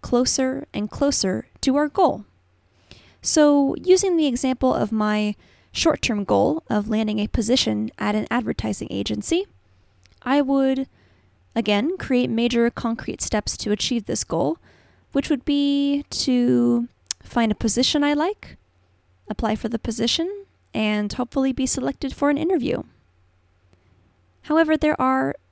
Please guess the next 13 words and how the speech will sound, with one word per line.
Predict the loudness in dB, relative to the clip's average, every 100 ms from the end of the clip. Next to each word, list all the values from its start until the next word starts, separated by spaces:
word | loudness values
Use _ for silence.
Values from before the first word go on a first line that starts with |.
| _ _
many | -2 0 2 0 -2
smaller | -2 0 0 0 0
steps | -2 -2 -4 -2 -6 -6 _ _ _
I'd | -6 -2
have | -4
to | -6
take | -2 -2 -2 -4
in | -2
between | -2 -2 -2 -2 -2 -6 -10 _ _ _ _
these | -4 -2
big | 2 2 0 -14 _
stepping | -8 -2 -2 -2 -6
stones, | -6 -8 -8 -12 -14